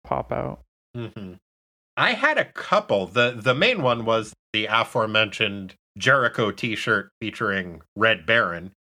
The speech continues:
Speaker 2: uh, because I think both of those metal bands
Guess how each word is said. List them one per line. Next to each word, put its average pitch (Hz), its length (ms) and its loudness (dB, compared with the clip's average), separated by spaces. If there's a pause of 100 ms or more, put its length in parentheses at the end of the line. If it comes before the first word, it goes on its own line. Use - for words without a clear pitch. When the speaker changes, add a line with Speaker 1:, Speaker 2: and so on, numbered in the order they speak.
(420)
Speaker 2:
uh, 95 220 4
because 104 460 -2
I 107 100 0
think 101 260 -4 (140)
both 117 280 2
of 120 160 -6
those 110 300 0
metal 104 320 0
bands 95 540 -2